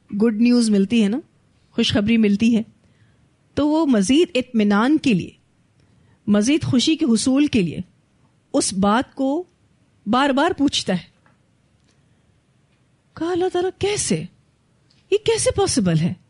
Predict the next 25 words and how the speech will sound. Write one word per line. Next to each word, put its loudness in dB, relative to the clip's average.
और 0
फिर 2
वही 2
सर्कमस्टेंसेस -2
दोहराए, -2
"व -2
कानत 0
इम्राअती 2
आक़िरन -2
व -2
क़द 0
बलगतु 0
मिनल 2
किबरी 0
इतिया।" 0
इतिया 0
कहते -2
हैं -2
ऐसा 0
बुढ़ापा 0
जिसका -2
मदावा 2
नहीं 2
हो 2
सकता, -4